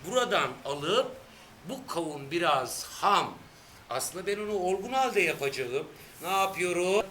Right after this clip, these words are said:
Ton rengi. Elde ediyorum. Işık alan yüzeyler, ışıklar. Şimdi bu dip kısım gel-, kaldı. Dip kısımda tekrar bakın kıvam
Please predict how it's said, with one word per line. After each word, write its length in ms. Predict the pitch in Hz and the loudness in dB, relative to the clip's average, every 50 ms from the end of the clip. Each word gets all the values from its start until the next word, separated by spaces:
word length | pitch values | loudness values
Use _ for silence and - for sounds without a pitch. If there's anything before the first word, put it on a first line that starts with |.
| - | -2
Ton 360 | 160 170 185 185 180 147 139 | 2 2 4 2 2 -2 -2
rengi. 440 | 139 123 117 104 104 101 98 101 95 90 - - - - - - - - - | -2 -2 -2 -4 -8 -10 -10 -10 -10 -12 -12 -14 -18 -18 -20 -20 -20 -12 -6
Elde 360 | 135 147 160 170 165 160 190 | -4 -2 -2 -2 -2 -4 -6
ediyorum. 800 | 190 190 202 202 190 185 175 165 160 156 156 160 170 185 180 180 - - 147 | -6 -4 -2 0 2 2 2 2 2 4 4 6 4 4 2 0 -8 -8 -6
Işık 300 | - - - 170 - - | -4 -4 -4 -6 -6 -6
alan 280 | 170 160 156 147 139 | -4 -2 0 0 -2
yüzeyler, 1000 | 135 123 123 117 113 117 117 123 113 110 104 101 104 101 104 117 127 143 170 185 175 - - - - - - - - | -2 -4 -4 -6 -6 -4 -2 -2 -2 -2 -4 -4 -6 -2 0 2 2 2 2 0 -4 -8 -14 -20 -20 -20 -20 -14 -6
ışıklar. 720 | 123 - - 170 - - - 165 175 185 180 160 127 - - - - - - - - - - - - - | -4 -2 -2 -4 -6 -8 -4 0 6 8 10 8 8 6 0 -10 -14 -18 -20 -20 -20 -20 -20 -20 -14 -6
Şimdi 480 | - - - - 185 185 190 196 202 180 | -2 0 2 2 2 0 -2 -4 -6 -6
bu 140 | 226 180 165 208 | -8 -6 -4 -4
dip 200 | 262 262 254 - | -6 -6 -6 -6
kısım 320 | - - - - 160 135 120 113 110 | -2 0 0 2 0 0 -4 -4 -4
gel-, 260 | 107 98 95 95 90 - - - - | -2 0 0 -2 -2 -4 -12 -14 -6
kaldı. 480 | - 151 147 123 113 101 - 98 90 78 - - - - - - - - - 160 | 2 4 6 6 6 2 0 -6 -8 -8 -10 -12 -14 -16 -16 -16 -18 -14 -6 -2
Dip 240 | 220 247 - - - | -2 -2 -2 -2 -2
kısımda 460 | 190 175 - 170 151 147 143 135 131 | -2 -2 0 -2 -4 -2 -2 -2 -2
tekrar 720 | - 139 143 135 - - 139 151 165 190 214 208 - - | 0 -2 -2 -2 -2 -4 0 2 2 2 2 0 -2 -4
bakın 280 | 180 175 - - 151 143 - | -6 -6 -6 -8 -12 -10 -10
kıvam 640 | - - 143 135 135 131 131 135 143 156 165 - | -8 -6 -4 0 2 4 6 6 6 6 4 4